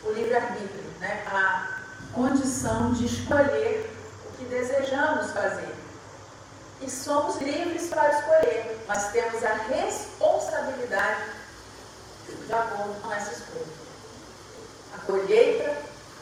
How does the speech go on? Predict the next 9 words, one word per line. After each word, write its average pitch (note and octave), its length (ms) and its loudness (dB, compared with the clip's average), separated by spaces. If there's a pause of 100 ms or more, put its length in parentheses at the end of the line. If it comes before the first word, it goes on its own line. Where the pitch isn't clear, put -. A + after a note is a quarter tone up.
vai F3+ 160 0
ser F#3 220 -6
de F#3 100 -6
acordo G#3 520 -2
com A3+ 120 -6
a A3+ 60 -6
plantação. A#3 560 -6 (1080)
Se - 260 -6
tivermos, B3+ 400 4